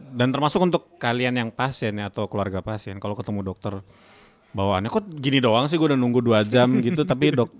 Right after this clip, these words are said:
Speaker 1: dokter ketemu cuma lima menit gitu.
Speaker 2: "Dokternya telat mulu nih," sih ngomongnya gitu.
Speaker 1: Ya,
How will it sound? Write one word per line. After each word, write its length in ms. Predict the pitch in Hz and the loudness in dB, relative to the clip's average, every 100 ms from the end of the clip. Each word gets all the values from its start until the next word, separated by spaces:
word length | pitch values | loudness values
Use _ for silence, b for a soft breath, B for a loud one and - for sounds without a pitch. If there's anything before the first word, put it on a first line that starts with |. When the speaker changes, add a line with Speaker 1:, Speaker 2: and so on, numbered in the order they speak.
| - | -14
Speaker 1:
dokter 380 | 123 110 123 143 | -6 -4 -2 -4
ketemu 180 | 127 139 | -2 0
cuma 160 | 143 | 2
lima 200 | 117 113 | 0 0
menit 320 | 107 104 131 - | 0 0 0 0
gitu. 300 | 127 - 101 92 | -6 -10 -12 -12
Speaker 2:
"Dokternya 320 | 131 - 160 | -10 -6 -4
telat 180 | 175 160 | -2 -4
mulu 240 | 170 165 185 | -2 0 2
nih," 200 | 208 139 - - _ _ | 0 -4 -10 -20 _ _
sih 160 | - 165 | -16 -12
ngomongnya 380 | 139 135 151 151 | -8 -8 -6 -8
gitu. 240 | 123 - 104 | -10 -12 -10
Speaker 1:
Ya, 300 | - 131 123 | 2 6 8